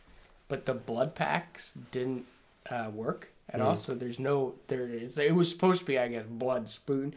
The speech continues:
Speaker 2: Mm.
Speaker 1: but they didn't do it for some reason. It, it, it didn't work,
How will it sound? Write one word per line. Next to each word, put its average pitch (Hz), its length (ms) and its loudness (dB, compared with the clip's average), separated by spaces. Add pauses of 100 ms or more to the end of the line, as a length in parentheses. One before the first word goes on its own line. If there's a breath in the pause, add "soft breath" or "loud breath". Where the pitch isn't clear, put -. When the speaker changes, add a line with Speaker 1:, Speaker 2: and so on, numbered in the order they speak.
Speaker 2:
Mm. 110 280 -2
Speaker 1:
but 151 160 4
they 147 140 6
didn't 165 280 6
do 143 240 4
it 127 240 0
for - 140 -4
some 135 180 0
reason. 135 260 2
It, 123 200 -4
it, 127 120 -4 (140)
it 143 80 -2
didn't 135 220 0
work, 135 280 0